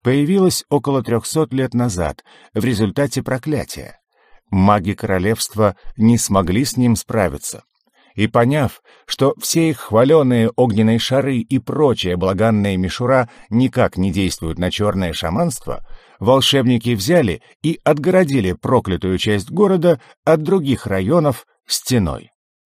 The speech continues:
Ходили слухи о страшных существах, обитающих в запретной части, но смельчаков, решившихся проверить эти рассказы,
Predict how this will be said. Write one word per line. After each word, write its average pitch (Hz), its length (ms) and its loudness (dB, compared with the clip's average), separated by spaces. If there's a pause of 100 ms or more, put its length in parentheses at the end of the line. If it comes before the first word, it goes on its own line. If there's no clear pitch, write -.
(480)
Ходили 120 480 2
слухи 127 640 -2
о 113 140 2
страшных 131 640 -2
существах, 120 720 -2
обитающих 107 640 -2
в 80 60 -10
запретной 107 500 -2
части, - 500 -6 (440)
но 101 160 4
смельчаков, 107 760 -2 (240)
решившихся 117 840 -2
проверить 113 580 -2
эти 107 180 -2
рассказы, 135 680 -2